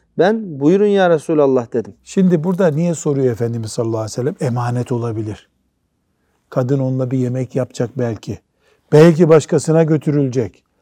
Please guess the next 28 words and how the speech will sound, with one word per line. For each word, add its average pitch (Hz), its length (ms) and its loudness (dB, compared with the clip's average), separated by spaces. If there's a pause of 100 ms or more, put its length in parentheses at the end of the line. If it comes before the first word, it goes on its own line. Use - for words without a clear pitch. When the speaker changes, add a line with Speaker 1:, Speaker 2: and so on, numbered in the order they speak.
Speaker 2:
Her 233 160 2
halükarda 139 800 2 (380)
"Bu 208 120 0
benim 240 240 4
evim 160 300 2
nasıl 135 280 0
olsa." 165 300 2
demedi. 131 400 2
"Bu 151 100 -2
süt - 220 -6
nereden?" 147 480 2
dedi. - 200 -20 (540)
Çünkü 123 180 -8
sabahleyin 143 480 2
yoktu 180 280 4
o 143 100 2
süt - 240 -12
evde. 107 360 -6 (840)
Daha 147 200 8
önceki 165 280 -2
hadislerde 151 540 -2
gördük 170 360 -4
ki 185 60 2
ashab 156 320 2 (400)
sütlerini 160 600 2
sağdılar 160 600 6
mı 190 120 2
Efendimiz'e 165 640 2